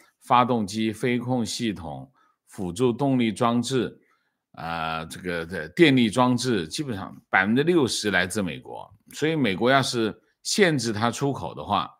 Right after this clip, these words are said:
呃，C九幺九就生产就会有问题啊。另外，第一财经报道，面对中美关税战的巨大不确定性，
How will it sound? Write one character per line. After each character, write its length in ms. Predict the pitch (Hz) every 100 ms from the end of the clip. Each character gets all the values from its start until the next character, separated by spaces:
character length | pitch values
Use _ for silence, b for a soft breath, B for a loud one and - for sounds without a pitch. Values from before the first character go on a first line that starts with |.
| _ _ _ _ _ _ _ _ _ -
呃 500 | 104 104 101 101 104
，C 200 | 147 135
九 120 | 113
幺 160 | 107 120
九 400 | 101 76 67 64
就 440 | - 101 90 87
生 240 | - 139 120
产 220 | 98 78
就 160 | 110
会 200 | 98 117
有 80 | 98
问 180 | 87 85
题 160 | - -
啊。 200 | - -
另 140 | 139
外， 240 | 151 127 - - _ _ _ _ _ _
第 120 | 180
一 60 | 170
财 160 | 139
经 160 | 135 143
报 120 | 127
道， 220 | 95 76 -
面 220 | 160 139
对 340 | 147 127 120
中 200 | 113 156
美 180 | 139 98
关 180 | 131 131
税 180 | 139 127
战 220 | 143 117
的 120 | 101
巨 200 | 98 151
大 160 | 131 110
不 120 | 101
确 180 | 98 131
定 160 | 117 107
性， 300 | 110 -